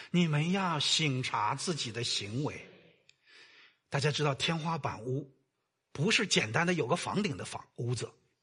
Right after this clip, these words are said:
而是用高贵的木料就遮盖了整个墙壁和房顶的这样的一个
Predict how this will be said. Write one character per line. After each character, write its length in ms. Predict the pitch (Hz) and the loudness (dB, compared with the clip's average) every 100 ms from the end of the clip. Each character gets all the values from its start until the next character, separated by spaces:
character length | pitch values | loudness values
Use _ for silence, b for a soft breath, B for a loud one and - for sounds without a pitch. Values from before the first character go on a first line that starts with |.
| _ _ _ _ | _ _ _ _
而 160 | - 196 | 2 4
是 160 | 196 208 | 4 2
用 180 | 196 156 | 0 0
高 260 | - 180 | 0 2
贵 180 | 190 196 | 4 4
的 160 | 156 143 | 2 2
木 200 | 185 214 - - | 0 0 -4 -4
料 240 | 202 175 | -2 0
就 160 | 143 143 | -2 -4
遮 280 | - 226 220 | 0 4 4
盖 160 | 226 | 2
了 100 | 135 | -4
整 280 | 135 - 123 | -4 -4 -4
个 100 | 131 | -4
墙 380 | 135 - - 190 | 0 0 0 -2
壁 120 | 202 | -2
和 160 | 139 135 | -4 -6
房 380 | - - 123 180 | -10 -6 0 0
顶 220 | 135 92 | 0 -6
的 80 | - | -6
这 160 | - | -6
样 100 | 135 | -6
的 60 | |
一 40 | |
个 60 | 117 | -12